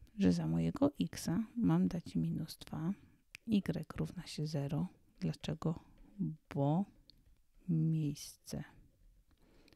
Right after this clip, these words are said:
zerowe. Więc mamy tak, zero równa się a razy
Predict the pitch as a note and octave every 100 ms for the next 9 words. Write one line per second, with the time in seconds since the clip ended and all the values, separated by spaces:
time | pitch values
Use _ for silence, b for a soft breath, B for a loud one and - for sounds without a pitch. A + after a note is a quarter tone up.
0 | _ - E3 D#3 D3+ C#3+ A#3 - _ _
1 | - _ _ - b b b b b b
2 | b b b - F#3 - - - - -
3 | - _ - F#3+ E3+ D#3+ C#3+ D3+ - -
4 | G3 F3 E3 - - - - - - _
5 | _ - F#3 G3+ B3 - _ - F3+ E3+
6 | D#3+ D#3 - D3+